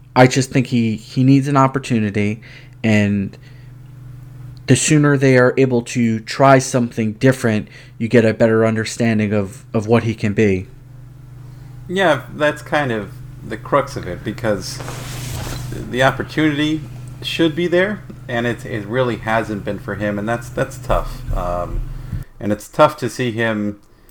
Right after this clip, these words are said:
Speaker 2: you know, just go with three points in fourteen games, even though we, we, we know he's not necessarily a guy with an offensive ceiling like Chytil's, but,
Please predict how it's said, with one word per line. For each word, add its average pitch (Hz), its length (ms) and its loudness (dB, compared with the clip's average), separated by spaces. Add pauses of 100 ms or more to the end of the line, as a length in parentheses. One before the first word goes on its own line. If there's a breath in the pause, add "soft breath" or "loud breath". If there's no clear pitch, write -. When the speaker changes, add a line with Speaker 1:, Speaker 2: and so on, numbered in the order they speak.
(400 soft breath)
Speaker 2:
you 101 80 -2
know, 95 120 -2
just 107 240 -6
go 113 160 4
with 107 140 -2
three 113 220 -2
points 104 420 -6
in 101 80 -8
fourteen 101 460 -6
games, 104 400 -4
even 117 160 -4
though 113 160 0
we, 151 400 -2
we, 139 200 -2
we 135 280 -4
know 147 280 2
he's 117 220 -6
not 110 400 -6
necessarily 104 840 -6 (400 soft breath)
a 110 80 -4
guy 107 220 0
with 104 120 -2
an - 60 -8
offensive 101 460 -6
ceiling 92 520 -8
like 92 280 -6
Chytil's, 95 560 -6
but, - 360 -4